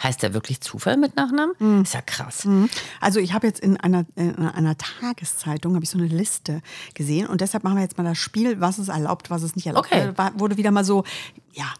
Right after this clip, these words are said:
Speaker 2: so die Namen, die im Moment, äh, in deutschen Standesämtern vergeben werden.
Speaker 1: Oh.
Speaker 2: Positivliste, Negativliste. So, jetzt hätten wir mal den Vornamen Grammophon.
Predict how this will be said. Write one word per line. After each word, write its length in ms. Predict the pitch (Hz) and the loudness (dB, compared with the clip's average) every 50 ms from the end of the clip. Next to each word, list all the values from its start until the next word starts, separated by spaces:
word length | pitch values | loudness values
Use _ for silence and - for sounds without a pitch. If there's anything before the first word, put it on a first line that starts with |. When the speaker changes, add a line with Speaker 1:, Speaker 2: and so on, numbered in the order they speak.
| _ _ _ _ | _ _ _ _
Speaker 2:
so 160 | - 170 170 | -6 -4 -2
die 340 | 165 180 175 175 175 180 - _ | 0 2 2 2 0 0 -2 _
Namen, 460 | - 208 190 196 185 190 202 214 214 196 | 2 6 6 8 8 6 6 6 6 4
die 100 | 190 185 | 2 2
im 60 | 180 | 4
Moment, 560 | 180 180 175 180 185 196 202 208 196 - - - - | 6 6 6 6 6 6 6 4 4 0 -4 -6 -6
äh, 260 | 170 170 175 170 165 - | -6 -4 -2 -4 -4 -2
in 340 | - 175 175 180 175 175 165 | 2 2 4 4 4 4 4
deutschen 480 | 160 160 170 165 - - 175 170 165 | 2 2 0 0 2 4 4 6 6
Standesämtern 800 | 156 - - 170 180 180 165 - - 156 165 160 - 165 156 160 | 4 4 4 4 4 4 2 2 2 2 2 2 2 2 0 2
vergeben 460 | 151 156 156 156 196 208 185 190 180 170 | 2 0 0 0 2 2 2 2 2 2
werden. 360 | 180 170 170 170 170 170 170 | 2 2 0 2 2 2 4
Speaker 1:
Oh. 220 | 196 247 254 165 - - - - 185 - | 4 4 4 4 2 -2 -6 -8 -6 -2
Speaker 2:
Positivliste, 840 | - 233 233 208 220 190 - - 208 - 190 185 190 - - 180 | 0 2 2 2 2 0 0 -2 -2 0 0 0 0 2 2 4
Negativliste. 720 | 170 170 190 214 220 - - 226 226 233 233 226 - 247 226 | 4 4 4 4 2 0 -2 -4 -2 -2 -4 -4 -2 -2 0
So, 160 | 170 160 160 | 0 0 0
jetzt 200 | - 147 160 - | 0 -2 -4 -4
hätten 180 | 247 240 247 247 | -2 2 2 4
wir 100 | 233 208 | 4 4
mal 440 | 196 185 170 175 170 185 180 - - - - | 4 4 4 2 2 2 0 -2 -4 -8 -8
den 640 | 170 170 170 165 165 160 160 160 156 156 156 - - _ - - | -4 -2 2 2 4 4 4 4 4 4 2 0 -4 _ -20 -14
Vornamen 720 | - - 180 175 180 180 170 165 170 170 180 202 240 277 370 370 - - - - - - - - - - - - - _ _ _ _ _ _ _ _ _ _ - 185 151 | -6 -2 0 2 2 2 2 2 2 2 4 4 4 4 2 2 -2 -10 -10 -8 -6 -6 -6 -8 -10 -12 -16 -20 -20 _ _ _ _ _ _ _ _ _ _ -18 -12 -8
Grammophon. 720 | - 156 170 196 190 170 151 - - - - - - 147 | -4 2 4 6 6 6 4 0 -4 -8 -10 -10 -10 -12